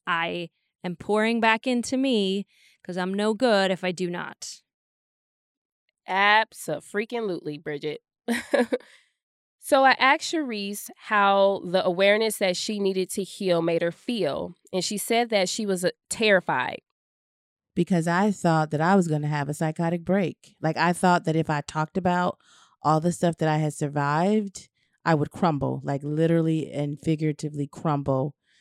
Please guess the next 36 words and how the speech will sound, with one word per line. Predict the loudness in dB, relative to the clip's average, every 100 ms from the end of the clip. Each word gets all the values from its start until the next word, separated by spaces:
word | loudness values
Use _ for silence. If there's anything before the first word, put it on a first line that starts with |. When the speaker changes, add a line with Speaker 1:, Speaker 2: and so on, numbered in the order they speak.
| _ _ _ -4
Speaker 3:
And | 0 0 -2 -4
so | -2 4 6 4 4
I | 2
was | 2 0
terrified. | -4 -2 -2 -2 -2 -2 -4
So, | -2 2 4 4 0 0
<laughs> | 0 -2 -16 -20 _ _
you | -2
know, | 0 0 -2 -4 -8 -8
God | -4 -2
bless | -2 -2 -4
my | -6
therapist. | -2 -2 -2 -2 -4 -6 -8
She's | -6 -6
so | -2 -2
patient. | -2 -4 -4 -6 -8 -10 _ _ _ _
Uh, | 0 2 2
the | 0 0
beginning | 2 4 4 2
part | 2 2 4
of | 4 2 -2 -10 _ -2
therapy, | 2 4 2 0 -2
she | -2 -4 -2
had | 0 0
to | -2
convince | -4 -4 -2 -2 -4 -6
me | -6 -4
that | -4
I | -2 -4
was | -4
gonna | -8
be | -8 -6
okay. | -6 -8 -10 -12 -18 _ _ _ _
She's | -10 -6 -4
like, | -4 -6 -12
"I, | -18